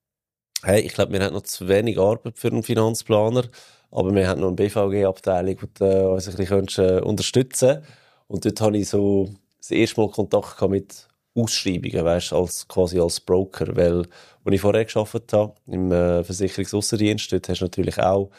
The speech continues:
P-K-Beratungen gemacht, aber einfach für deine eigene Firma. Und dort muss ich sagen, hey, so krass, wie wenn du eine Pensionskasse musst verkaufen oder wenn du plötzlich anfängst, Vergleiche machen, weil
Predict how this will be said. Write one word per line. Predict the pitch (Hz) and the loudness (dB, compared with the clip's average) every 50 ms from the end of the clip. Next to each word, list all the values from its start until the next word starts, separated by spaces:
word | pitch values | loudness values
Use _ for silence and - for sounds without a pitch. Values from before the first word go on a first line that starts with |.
| - _ _ _ _ _ _ _ _ - | -20 _ _ _ _ _ _ _ _ -2
P-K-Beratungen | - 110 107 - - 104 85 101 98 101 107 113 - - 107 110 110 | 0 0 0 0 -2 -2 0 2 2 2 2 0 -2 -8 -14 -14 -8
gemacht, | - 110 110 107 107 - - | -2 0 0 0 0 -2 -4
aber | 95 - 98 95 | -2 0 2 0
einfach | 92 - - | 0 -2 -6
für | - - 101 | -10 -8 -8
deine | 92 98 104 104 104 98 85 87 | -4 -2 -2 0 0 0 0 0
eigene | 92 92 - - 104 | -2 -4 -6 -8 -6
Firma. | - 101 101 117 117 113 101 101 107 117 131 135 _ _ _ _ _ _ _ _ _ _ _ - | 0 0 2 2 2 2 2 2 2 0 0 -4 _ _ _ _ _ _ _ _ _ _ _ -10
Und | - 95 - - | -8 -6 0 2
dort | 104 101 101 101 - - - - _ _ _ _ _ _ _ _ _ _ _ _ _ _ _ _ _ _ _ _ _ | 0 0 0 -2 -12 -16 -16 -18 _ _ _ _ _ _ _ _ _ _ _ _ _ _ _ _ _ _ _ _ _
muss | - 113 110 101 90 92 | -4 0 0 0 0 0
ich | 92 85 | -2 0
sagen, | 98 95 95 95 95 | 0 0 0 -2 -4
hey, | 87 95 98 107 123 135 - - - _ _ _ _ _ _ _ _ _ _ _ _ _ _ _ _ _ _ | -2 0 2 2 0 -2 -4 -10 -16 _ _ _ _ _ _ _ _ _ _ _ _ _ _ _ _ _ _
so | - - - - - 139 143 139 | -6 -4 -4 -2 0 0 0 0
krass, | 139 - 117 113 127 139 135 - - | 0 2 2 4 4 2 -2 -4 -4
wie | 117 113 110 | -2 0 2
wenn | 104 104 104 104 | 2 2 0 0
du | 101 104 101 95 - - - _ _ _ _ _ _ - | -2 -2 -2 -2 -4 -6 -12 _ _ _ _ _ _ 0
eine | 104 107 107 110 113 120 120 117 | 2 2 4 4 2 0 0 -2
Pensionskasse | - - 107 92 95 113 120 127 - - 123 120 117 - - | -2 -4 -4 -2 -2 -2 -2 -2 -2 0 0 0 0 -2 -4
musst | 120 120 113 | -4 -4 -4
verkaufen | - - 117 104 104 98 107 110 - - | -4 -4 0 0 2 0 0 -2 -4 -4
oder | 80 82 98 90 | -6 -4 -2 -2
wenn | 92 92 | -2 -2
du | 92 90 | -2 -4
plötzlich | - - 98 - - - | -2 0 0 0 0 0
anfängst, | 92 90 - 95 87 - - _ | -2 -2 -2 -4 -8 -10 -10 _
Vergleiche | - - - - 98 87 - 101 104 98 95 - 107 | -16 -6 0 0 0 0 0 -2 -2 -2 0 0 0
machen, | 95 95 87 - - - - - 110 | 2 2 0 0 -2 -8 -12 -6 -2
weil | - 87 87 87 85 87 | 0 2 2 2 0 -2